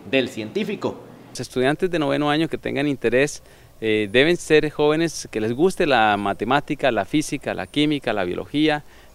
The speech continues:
Speaker 2: que estén pensando en un proyecto de vida, eh,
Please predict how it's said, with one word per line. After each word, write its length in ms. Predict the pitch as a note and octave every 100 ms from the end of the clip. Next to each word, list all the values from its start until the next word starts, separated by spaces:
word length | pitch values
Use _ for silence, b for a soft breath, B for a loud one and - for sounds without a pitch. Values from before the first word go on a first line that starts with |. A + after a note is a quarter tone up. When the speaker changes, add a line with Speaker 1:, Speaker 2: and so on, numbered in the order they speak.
| -
Speaker 2:
que 540 | A#2+ G#2+ G#2 G2+ F#2+
estén 240 | G2+ - D3
pensando 480 | E3 D3+ D#3+ E3 D#3+
en 80 |
un 80 | C#3+
proyecto 420 | D3+ C#3 C#3 -
de 100 | D3
vida, 400 | A#2+ C3 D3+ D#3+ - b b b
eh, 960 | - G#2+ G2+ G2 G2 F#2+ - G2+ G2+